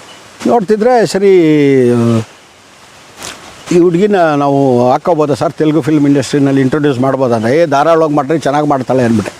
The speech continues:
So ಆ ಪಿಕ್ಚರಲ್ಲಿ ಹೀರೋಯಿನ್ ಆಗಿ ಫಿಕ್ಸ್ ಆಗ್ಬಿಟ್ಲು. ತಗಸ್ವಾಮಿ, ಇವರಿಬ್ಬರು ಡೇಟ್ ಮಧ್ಯೆ ಅವಳದು ಡೇಟ್ ಇಲ್ಲ ನನಗೆ.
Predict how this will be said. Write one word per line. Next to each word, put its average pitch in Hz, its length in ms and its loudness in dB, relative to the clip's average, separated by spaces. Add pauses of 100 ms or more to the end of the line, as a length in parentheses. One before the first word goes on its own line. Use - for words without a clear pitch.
(420)
So 262 80 0
ಆ 208 220 2
ಪಿಕ್ಚರಲ್ಲಿ 226 680 0
ಹೀರೋಯಿನ್ 190 400 0
ಆಗಿ 175 120 -2
ಫಿಕ್ಸ್ - 280 -4
ಆಗ್ಬಿಟ್ಲು. 131 320 0 (1300)
ತಗಸ್ವಾಮಿ, 190 600 0
ಇವರಿಬ್ಬರು 196 420 2
ಡೇಟ್ 196 300 0
ಮಧ್ಯೆ 175 340 0 (200)
ಅವಳದು 214 320 2
ಡೇಟ್ 185 240 0
ಇಲ್ಲ 180 280 2
ನನಗೆ. 135 260 0